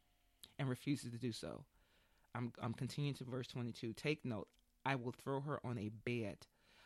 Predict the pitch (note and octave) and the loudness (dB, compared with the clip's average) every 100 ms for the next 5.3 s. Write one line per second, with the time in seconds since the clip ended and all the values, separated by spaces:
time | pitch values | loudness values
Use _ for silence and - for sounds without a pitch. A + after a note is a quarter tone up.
0 | - - A#2 A#2 B2+ B2+ - C3+ - B2 | -12 -2 -2 2 4 4 2 -2 0 -2
1 | A#2+ A#2+ C3 D3 - D3 C#3+ - - - | 0 0 2 2 2 0 0 -4 -6 4
2 | F#3 - B2+ G#2+ C#3 - - B2+ A#2 A#2 | 4 4 0 0 -4 -10 -2 0 2 0
3 | A#2 C#3+ D#3 D3 C3 C3 A#2 A#2+ - A#2+ | 2 2 4 2 2 2 2 0 -2 -6
4 | - - C#3+ C#3+ - C3+ A#2+ A2+ - B2+ | -6 -2 0 2 2 2 2 -2 -4 -2
5 | G#2 B2 | 0 -2